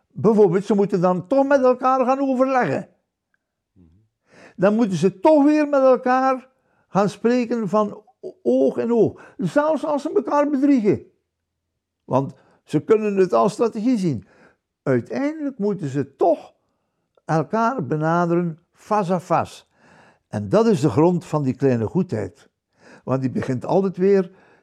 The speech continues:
tussen mensen in het face à face, oog in oog, gelaat van gelaat. De ene mens tegenover de andere, die getroffen, en zegt: "Ja, maar dat, die, die persoon kan je toch niet in de steek laten? Je kunt toch niet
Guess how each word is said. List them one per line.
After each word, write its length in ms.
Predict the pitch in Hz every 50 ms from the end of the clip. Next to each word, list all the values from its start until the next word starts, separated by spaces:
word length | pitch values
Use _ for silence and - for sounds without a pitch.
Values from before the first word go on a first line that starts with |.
| _ _
tussen 300 | - - 143 127 - 120
mensen 340 | 117 143 175 202 190 - 160
in 100 | - 156
het 160 | 143 135 120
face 240 | - 156 143 123 110
à 60 | 117
face, 300 | - - 185 214 214 - -
oog 360 | - 175 180 208 214 202 208 -
in 160 | 170 156 156
oog, 300 | 147 160 185 196 165 -
gelaat 420 | - 135 147 143 151 175 185 175 -
van 220 | - 160 156 135
gelaat. 420 | 101 123 131 139 156 160 156 - - - - - _
De 160 | - - -
ene 220 | 156 165 175 180 170
mens 220 | 175 185 170 -
tegenover 420 | - 202 185 170 165 165 147 139
de 60 | 131 -
andere, 380 | - 143 165 185 190 180 156 - _ _ _ -
die 380 | - 131 143 160 156 - - -
getroffen, 760 | - - - 143 - - 165 202 220 - - 262 262 247 - _ _ _ _ _ _
en 120 | - 117
zegt: 220 | 107 143 123 127 -
"Ja, 80 | -
maar 140 | 127 120 117
dat, 160 | 113 104 - -
die, 320 | - 117 110 123 104 - -
die 160 | - 123 117
persoon 400 | - - 131 117 - 143 147 143
kan 160 | 123 - 135 127
je 60 | 117
toch 180 | - 135 120
niet 100 | 123 120
in 80 | 120 110
de 60 | 110
steek 340 | 95 - - 127 135 127 -
laten? 440 | 170 175 190 208 208 - 381 370 - _ _ _ _ _ _ _ _ _ _ _ _ _ _ _ _ _ _ _ _ _ _ -
Je 160 | 143 156 151
kunt 200 | 151 180 175 156
toch 140 | 175 156 143
niet 320 | 147 165 156 - - -